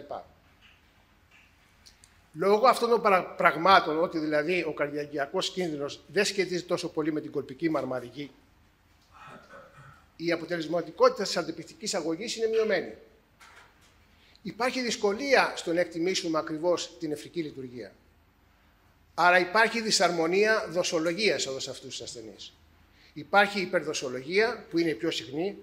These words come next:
άρα υπάρχει και υποδοσολογία, η οποία γνωρίζετε πόσο μεγάλη σημασία έχει για την πρόληψη των εγκεφαλικών επεισοδίων.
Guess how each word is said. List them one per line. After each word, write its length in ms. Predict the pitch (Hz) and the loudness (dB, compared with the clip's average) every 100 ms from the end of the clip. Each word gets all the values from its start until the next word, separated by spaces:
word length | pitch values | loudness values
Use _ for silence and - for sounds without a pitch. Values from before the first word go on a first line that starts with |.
| - - _ _ - | -20 -20 _ _ -4
άρα 280 | 156 156 | 0 2
υπάρχει 440 | 156 151 220 214 208 | 0 2 2 2 0
και 180 | 214 202 | 6 6
υποδοσολογία, 1200 | 202 247 277 240 196 175 - 143 147 185 233 220 | 6 0 2 2 4 2 -2 -4 -2 0 0 0
η 80 | 165 | -2
οποία 260 | 165 226 214 | 0 0 0
γνωρίζετε 520 | 185 175 190 190 196 | 2 2 2 0 -4
πόσο 300 | - 175 190 | -8 -6 -4
μεγάλη 340 | 156 160 180 | -2 0 0
σημασία 480 | 170 160 151 170 156 | 0 -4 -4 -2 -4
έχει 140 | 160 | -4
για 100 | 160 | -6
την 140 | 151 143 | -8 -6
πρόληψη 380 | 151 156 151 151 | -6 -6 -8 -10
των 120 | 143 | -10
εγκεφαλικών 500 | 131 - 131 127 156 | -10 -12 -12 -8 -8
επεισοδίων. 560 | 151 170 180 196 113 | -8 -8 -2 -2 -2